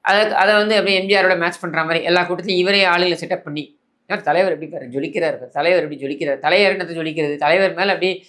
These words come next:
வெயில் அடிச்சா வேணா அப்படியே ரிஃப்ளெக்ட் ஆகும், வேற என்ன ஜொலிக்கிறது தலைவர்?" அப்ப இந்த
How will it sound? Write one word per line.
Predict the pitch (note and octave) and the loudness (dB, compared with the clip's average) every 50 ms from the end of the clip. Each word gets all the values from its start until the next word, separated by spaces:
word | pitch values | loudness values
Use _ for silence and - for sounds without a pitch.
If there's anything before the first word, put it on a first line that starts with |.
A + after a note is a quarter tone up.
| _ _ | _ _
வெயில் | _ E3 E3 G3+ G#3+ G3+ | _ 0 2 4 4 4
அடிச்சா | F#3 F3 - F#3 | 4 2 2 4
வேணா | E3 D#3+ D#3 E3 | 4 4 4 2
அப்படியே | G#3+ G#3+ F3 F3 F3+ F3+ | 2 2 2 2 2 2
ரிஃப்ளெக்ட் | E3 E3+ E3+ - G3+ G3+ - | 2 0 -2 -2 -2 0 0
ஆகும், | C#3+ B2 B2 C#3 D3+ - _ _ _ _ _ _ _ _ _ _ _ _ - | 0 0 -2 -8 -14 -20 _ _ _ _ _ _ _ _ _ _ _ _ 0
வேற | E3+ F#3 G3+ | 2 4 4
என்ன | G3+ G3+ A3 A3+ | 4 2 2 2
ஜொலிக்கிறது | G3 F3 F#3 F#3 G3+ G3 G3+ F#3+ E3 C#3+ | 4 4 4 4 4 2 2 2 2 2
தலைவர்?" | C#3 C#3+ D3 D3 C#3 C#3 C#3 - _ _ _ _ _ _ _ _ _ | 0 0 0 0 0 -2 -4 -8 _ _ _ _ _ _ _ _ _
அப்ப | - E3 - A#3+ A3+ - - - - _ _ _ | -6 0 2 2 2 2 0 -6 -14 _ _ _
இந்த | E3+ F3 F#3 G3+ G#3 G#3 G3+ F#3+ F#3 F3 E3 - | -4 -2 0 0 2 4 4 4 4 2 0 -4